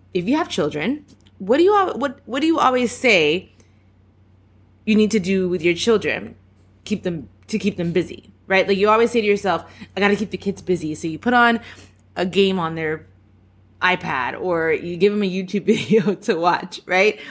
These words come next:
So busy is something we do to fill in that void of doing something that we may not want to do.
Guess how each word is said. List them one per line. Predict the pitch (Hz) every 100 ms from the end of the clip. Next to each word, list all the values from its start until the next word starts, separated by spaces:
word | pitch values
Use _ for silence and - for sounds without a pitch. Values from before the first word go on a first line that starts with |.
| - -
So | 214 247 233 226 - _ -
busy | 220 285 311
is | 359
something | 320 269 254
we | 254 226
do | 208
to | 202
fill | 202 214 226
in | 233
that | 233 -
void | 170 180 170 170
of | 170
doing | 180 175
something | 175 - 254 247 202 180
that | 175 170
we | 175
may | 185 220
not | 233 226 175
want | 156 165 - -
to | 175
do. | 147 160 120 -